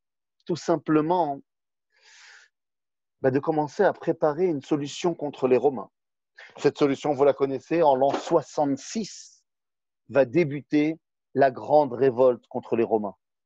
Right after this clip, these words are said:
Une révolte terrible, parce que oui, nous avons un ennemi commun, les Romains. Mais qu'en est-il du peuple juif ?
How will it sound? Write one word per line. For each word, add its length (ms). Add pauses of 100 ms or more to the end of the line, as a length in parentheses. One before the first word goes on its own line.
(580)
Une 140
révolte 560
terrible, 640 (440)
parce 220
que 460
oui, 360
nous 240
avons 260
un 160
ennemi 280
commun, 380 (140)
les 140
Romains. 480 (1160)
Mais 140
qu'en 220
est-il 300
du 120
peuple 240
juif ? 460